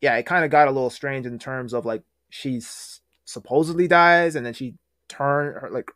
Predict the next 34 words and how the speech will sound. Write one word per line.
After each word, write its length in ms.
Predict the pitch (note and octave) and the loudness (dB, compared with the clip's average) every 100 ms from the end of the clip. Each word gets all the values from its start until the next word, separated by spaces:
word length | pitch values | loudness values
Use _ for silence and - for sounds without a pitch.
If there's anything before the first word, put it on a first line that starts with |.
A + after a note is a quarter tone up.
| _ C3+ | _ -8
her 160 | C3 G2+ _ _ | -8 -10 _ _
essence 380 | D3 D3 D3+ B2+ | 2 2 0 -8
turns 500 | - C#3+ C#3 C3+ A#2+ - _ _ _ - | -8 -4 -4 -4 -10 -18 _ _ _ -6
the 100 | B2+ | -4
river 760 | G#2+ C#3 C3+ C3+ C3 B2 B2 - _ | 0 2 2 2 2 0 -2 -8 _
red 460 | - A2+ B2 D3 D3+ | -8 0 4 4 2
with 180 | C3 A2 | -4 -4
blood, 340 | B2+ C3+ D#3+ | 2 2 2
and 160 | A2 A#2 | -2 -6
then 80 | A#2 | -6
he 140 | C#3+ | -8
drinks 420 | B2 B2+ C#3 - | -6 -6 -8 -6
it, 200 | E3+ F#3 _ _ _ _ _ _ _ _ - | -6 -6 _ _ _ _ _ _ _ _ -8
and 180 | A#2+ B2+ | -6 -6
then 180 | B2 | -6
now 320 | B2 C3 C3+ C3+ | -2 0 0 2
all 140 | B2 | 0
of 100 | B2 | -2
a 40 | B2+ | -4
sudden 220 | C3 B2+ | -6 -4
he 120 | A#2+ | -2
has 200 | A#2 A#2 | -2 -4
his 140 | A2 | -8
hearing, 480 | - D#3 D#3 D3 D3 - _ _ _ _ - | -4 0 2 0 -4 -12 _ _ _ _ -10
and 160 | A#2+ A#2+ | -8 -6
then 100 | A2 | -6
he 160 | C#3+ | -6
starts 260 | - C#3+ A#2+ | -2 -4 -4
going 260 | C3+ C3 | -6 -6
crazy, 680 | B2+ C3+ C3+ B2+ C3 C3 C3 | -6 -4 -4 -4 -6 -6 -6
and 120 | B2 A2+ | -6 -8
then, 480 | A2 G#2+ G#2 G#2 - _ _ _ _ _ _ _ _ _ _ | -8 -10 -12 -18 -20 _ _ _ _ _ _ _ _ _ _
you 100 | C#3 | -6
know, 280 | B2 G#2+ | -4 -6